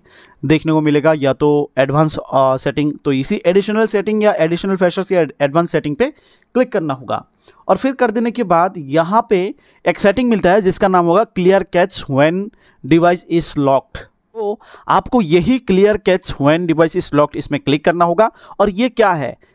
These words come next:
क्लियर डिव-, Clear Cache When Device Is Locked, मतलब कि ये है, जैसे कि हम अभी देखो, हम अभी जितना भी ऐप यूज़ कर रहे हैं, जैसे WhatsApp में गए थे, Instagram पे जाए थे,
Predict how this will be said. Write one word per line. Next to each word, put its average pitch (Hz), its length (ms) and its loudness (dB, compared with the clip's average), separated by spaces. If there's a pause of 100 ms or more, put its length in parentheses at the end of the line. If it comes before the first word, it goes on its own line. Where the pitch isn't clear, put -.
क्लियर 240 300 4
डिव-, 202 340 -2 (140)
Clear 226 240 4
Cache 214 360 -2
When 160 180 0
Device 160 300 2
Is 147 100 -4
Locked, 127 320 -4
मतलब 180 560 -2 (380)
कि 165 80 -8
ये 202 180 2
है, 165 340 -2
जैसे 185 340 -2
कि 214 120 -4
हम 175 260 0
अभी 151 260 -2
देखो, 147 400 -4 (260)
हम 170 140 4
अभी 180 160 -2
जितना 151 300 -2
भी 165 160 -4
ऐप 147 220 0
यूज़ 143 180 -4
कर 143 120 -2
रहे 131 100 -2
हैं, 131 60 -2
जैसे 135 200 -4
WhatsApp 131 400 -4
में 139 80 -4
गए 127 140 -2
थे, 131 200 -4
Instagram 131 340 -4
पे 139 60 -2
जाए 123 200 0
थे, 208 120 -2